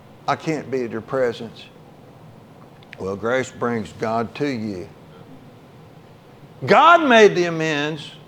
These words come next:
not us. We never could. God did this, a miracle work through grace. Now look here at verse sixteen. Verse sixteen.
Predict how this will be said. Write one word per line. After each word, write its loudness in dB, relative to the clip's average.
not 2
us. -2
We -4
never -4
could. -4
God 6
did 0
this, -4
a -2
miracle -2
work 6
through 2
grace. 6
Now 2
look 8
here 8
at 6
verse 6
sixteen. 2
Verse 0
sixteen. -8